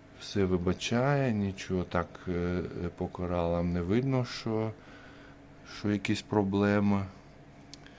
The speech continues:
Але тести води вже показали, що проблеми є. Так що будемо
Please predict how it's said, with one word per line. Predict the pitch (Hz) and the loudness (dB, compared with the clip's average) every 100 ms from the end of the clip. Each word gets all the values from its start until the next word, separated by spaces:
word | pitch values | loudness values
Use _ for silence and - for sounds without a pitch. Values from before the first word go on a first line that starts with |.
| - - - - - - - | -20 -20 -20 -20 -20 -20 -6
Але | 95 92 90 92 92 | 0 2 4 6 4
тести | 95 - 107 - 104 | 2 0 -2 0 2
води | 95 101 | 4 4
вже | 104 101 | 2 0
показали, | 95 95 90 90 92 98 101 92 - - - - - - | -2 -2 0 2 2 2 0 -4 -14 -20 -20 -20 -20 -14
що | - | -8
проблеми | 92 92 92 95 95 | -2 0 4 4 6
є. | 87 82 78 | 4 2 0
Так | 80 82 - | -2 -6 -6
що | 87 | -8
будемо | 85 90 90 92 90 | -6 -2 2 2 0